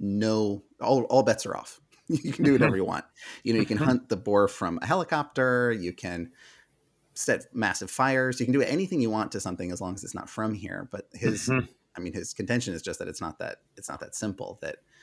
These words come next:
Speaker 1: trying to say that something doesn't matter at all just because, uh, you know, a few generations ago, this thing wasn't on this island or whatever is a really
Speaker 2: <laughs>
Speaker 1: weird, <laughs> really weird, weird way to think about it. But it's that same logic of, like, just show me what's inside or outside that circle that I care about.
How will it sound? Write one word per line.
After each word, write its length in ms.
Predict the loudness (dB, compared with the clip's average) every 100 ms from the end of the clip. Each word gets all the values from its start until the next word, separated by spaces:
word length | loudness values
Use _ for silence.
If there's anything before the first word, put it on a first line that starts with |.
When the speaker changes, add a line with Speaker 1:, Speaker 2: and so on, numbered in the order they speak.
| -20 _ _
Speaker 1:
trying 200 | -6 -4
to 40 | -2
say 120 | -2
that 160 | -2
something 280 | -6 -4 -4
doesn't 240 | -6 -6 -6
matter 240 | -6 -4
at 60 | 0
all 180 | 0 0
just 200 | -6 -12
because, 480 | -8 -8 -8 -12 _ _ -10
uh, 340 | -6 -6 -8 -12 _ _
you 80 | -12
know, 60 | -10
a 40 |
few 140 | -10 -8
generations 460 | -6 -6 -6 -8
ago, 360 | -6 -6 -6 -10 _ _ _ _ _
this 140 | -10 -6
thing 180 | -4 -2
wasn't 320 | -4 -6 -8 -10 -10 -4
on 120 | -4
this 120 | -4 -2
island 340 | 0 0 -2
or 40 | -4
whatever 280 | -4 -4
is 100 | -6 -4
a 40 |
really 220 | -4 0
Speaker 2:
<laughs> 80 | 0
Speaker 1:
weird, 440 | 0 -2 -2 -4 -8 _ _ _ _
<laughs> 400 | -20 -6 -4 2
really 240 | 4 4
weird, 300 | 6 4 4
weird 460 | 2 -2 -2 0 2
way 80 | 4
to 60 |
think 180 | 4 2
about 160 | 4 2
it. 120 | -2 -10 -14 -2
But 100 | 4
it's 100 | 6
that 160 | 6 4
same 260 | 4 4
logic 380 | 4 2 2 -2
of, 120 | -4
like, 220 | -2 -4 -2
just 160 | -2
show 160 | 0 2
me 120 | 2
what's 380 | 0 -2 -2 0
inside 300 | -4 -2 -2
or 80 | -2
outside 260 | -2 -4 -6
that 120 | -4
circle 280 | -4 -4 -6
that 100 | -8
I 60 |
care 220 | -8 -6 -4
about. 260 | -6 -8